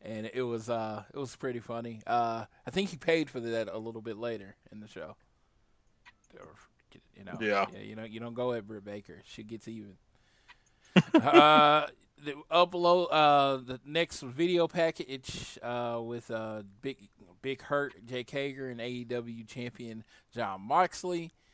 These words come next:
Speaker 1: Uh, basically, uh, Hager says that he's gonna give Mox everything he has. And then,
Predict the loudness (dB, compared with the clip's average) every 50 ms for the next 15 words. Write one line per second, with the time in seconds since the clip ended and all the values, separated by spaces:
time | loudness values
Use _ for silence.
0 | _ _ _ _ _ _ _ -2 2 4 4 6 6 4 4 4 2 0 -2 -4
1 | -2 0 2 2 2 0 -2 -4 -4 -4 -4 -4 -2 -2 -2 -2 -2 0 2 2
2 | 4 4 4 4 2 2 0 -2 -4 -8 _ _ _ _ _ _ _ _ _ _
3 | _ _ _ _ _ _ _ _ _ _ _ _ -12 -4 0 2 2 2 2 0
4 | 0 -2 -2 -4 -4 -4 -2 -2 -2 -2 -4 -6 -10 -16 -20 _ -4 -2 -2 -2
5 | -2 -4 -6 -8 -8 -8 -8 -8 -8 -6 -6 -6 -6 -4 -2 -2 -2 -2 -2 -4
6 | -6 -6 -6 -6 -8 -10 -10 -12 -12 -14 -16 -18 -14 -6 -2 0 0 2 2 2
7 | 0 0 -2 -6 -14 -20 -20 _ _ -20 -20 -20 -20 _ _ -10 -8 -8 -6 -6
8 | -8 -8 -10 -10